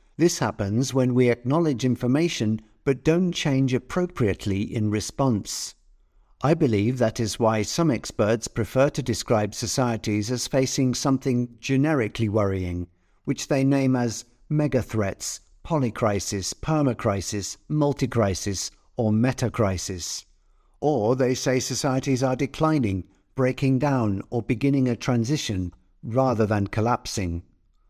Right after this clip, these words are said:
Or they say the collapse of industrial consumer societies is likely,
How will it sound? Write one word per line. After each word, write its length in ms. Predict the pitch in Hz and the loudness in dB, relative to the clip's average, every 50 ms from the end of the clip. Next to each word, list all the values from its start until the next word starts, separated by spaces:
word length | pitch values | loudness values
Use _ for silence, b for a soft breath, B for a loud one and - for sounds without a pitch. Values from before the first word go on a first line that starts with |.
| _ _ _ _ _ _ - _ _ | _ _ _ _ _ _ -20 _ _
Or 380 | - 123 135 147 120 104 113 120 | -2 0 2 4 4 4 4 4
they 180 | 120 123 117 | 2 2 2
say 280 | 117 - - 131 123 127 | 2 0 0 0 0 2
the 120 | 120 123 | 0 -2
collapse 480 | 113 - 127 123 143 156 - - - - | -2 0 0 2 2 0 0 -2 -4 -4
of 100 | 135 107 | -2 0
industrial 540 | 127 120 117 143 131 - - - 139 123 110 | 0 2 2 0 0 -2 0 0 0 0 2
consumer 480 | - 123 113 113 - - 139 123 123 | 0 -2 -2 -2 0 0 2 2 2
societies 640 | 117 - 117 101 - 143 131 123 117 - 120 107 95 110 | 0 -2 -4 -4 -2 0 0 0 0 -2 -4 -4 -2 -2
is 200 | 104 90 92 120 | -4 -4 -2 0
likely, 640 | 131 147 170 170 175 - - 110 104 110 113 - | 2 2 2 0 -2 -4 -2 0 0 0 -2 -6